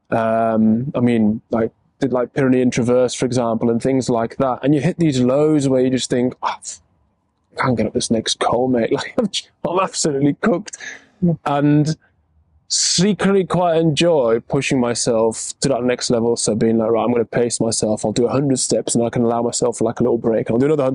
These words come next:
Speaker 1: hundred steps and I'll work my way up there." And I think that all helps to kind of build that. And it's the same thing where it's like, yeah, a little voice is telling you, like, "Mate, you're not gonna be able to do this. Like, y-, y-, get into the next refuge. You're gonna be camping at the top there." And you're like, "No, I'm gonna prove you wrong."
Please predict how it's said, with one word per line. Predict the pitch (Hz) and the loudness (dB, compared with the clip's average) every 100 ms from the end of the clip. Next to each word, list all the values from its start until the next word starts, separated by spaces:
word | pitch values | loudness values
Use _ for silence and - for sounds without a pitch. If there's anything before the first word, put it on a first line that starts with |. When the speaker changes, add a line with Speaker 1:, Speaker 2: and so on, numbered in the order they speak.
| - | -2
Speaker 1:
hundred | 127 127 | 0 0
steps | - 135 - - - _ | 2 0 -2 -8 -20 _
and | 131 | -2
I'll | 127 | 2
work | 147 160 | 2 2
my | 156 147 | 0 0
way | 135 | 2
up | 135 131 | 2 2
there." | 117 110 - - - - | 2 0 -2 -20 -20 -4
And | 156 | -2
I | |
think | 156 180 139 | 0 2 2
that | 143 175 - | 0 -2 0
all | 143 147 | 2 2
helps | 123 139 139 | 2 0 0
to | - | -2
kind | - 135 | -2 0
of | 127 120 | -2 0
build | 139 147 151 | 0 2 2
that. | 160 151 | 0 0
And | 156 | -2
it's | 139 - | -2 -2
the | |
same | 127 - 151 127 | -2 0 2 0
thing | 117 147 143 | 0 0 2
where | 131 123 | 2 0
it's | - | 0
like, | 120 117 117 - _ _ _ | 0 0 -2 -6 _ _ _
yeah, | - 117 | -2 0
a | 117 | 2
little | 151 127 | 2 2
voice | 120 131 127 | 2 2 0
is | - | -2
telling | 120 127 | 0 0
you, | 120 | 0
like, | 113 113 - | 0 -2 -2
"Mate, | 143 - - 180 - - | -4 -6 -10 -10 -10 -6
you're | - | 0
not | 165 165 | 2 2
gonna | 160 | 2
be | 156 | 4
able | 151 147 | 4 2
to | 139 | 0
do | 147 170 | 2 2
this. | 156 127 | 2 0
Like, | 135 120 135 | 0 0 0
y-, | 147 165 - | 0 -2 -2
y-, | - - _ _ _ | -4 -6 _ _ _
get | 185 | 0
into | 185 165 | 2 2
the | |
next | 151 160 - | 2 0 0
refuge. | 156 127 123 127 135 - | -2 0 0 0 -2 -2
You're | 220 | 0
gonna | 262 | 2
be | 156 | 0
camping | 120 175 226 196 143 | -2 -2 0 0 0
at | |
the | 127 | 0
top | - 214 - | 0 -2 0
there." | 151 | 0
And | 123 | 2
you're | 123 | 2
like, | 123 | 0
"No, | 139 156 | 0 0
I'm | 120 | 0
gonna | 113 | 0
prove | - 135 135 | 0 0 2
you | 127 | 2
wrong." | 127 131 | 0 -2